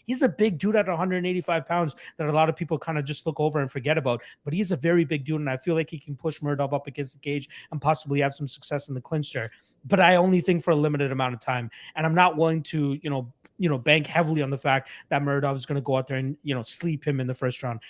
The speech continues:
I think that's what a lot of people are expecting to happen here. I do think Muradov win inside, wins inside the distance.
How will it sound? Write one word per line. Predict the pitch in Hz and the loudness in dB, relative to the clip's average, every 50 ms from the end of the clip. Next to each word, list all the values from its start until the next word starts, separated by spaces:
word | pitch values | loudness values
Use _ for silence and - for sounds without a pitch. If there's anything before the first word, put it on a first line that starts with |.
| - - | -16 -14
I | 143 | -6
think | 131 165 151 | -4 -2 0
that's | 143 147 143 - | 2 0 0 0
what | - 139 | -2 -2
a | |
lot | 127 131 127 127 | 0 0 -2 -2
of | 123 | -4
people | - 139 - 131 | -6 -4 -2 -2
are | 127 | -2
expecting | 123 - - 131 - 147 131 120 | -2 -4 -8 -10 -8 -6 -4 -2
to | |
happen | 113 120 131 131 - 120 | -2 -2 -2 -4 -4 -4
here. | 117 123 123 - - - - - | -4 -4 -4 -6 -8 -10 -2 2
I | 147 151 | 2 2
do | 135 - 185 220 254 | 4 6 6 6 8
think | 214 247 220 196 175 | 8 6 6 8 8
Muradov | 165 151 139 139 131 123 113 | 8 8 8 8 6 4 4
win | 117 113 113 | 2 -2 -4
inside, | 113 110 - 120 117 - | -4 -4 -6 -6 -8 -4
wins | - 135 143 131 113 | -2 -2 -2 -2 -4
inside | 117 117 - 131 120 | -6 -4 -2 -2 -2
the | 110 113 | -2 -4
distance. | 113 135 123 - - 131 131 | -6 -6 -6 -6 -8 -8 -8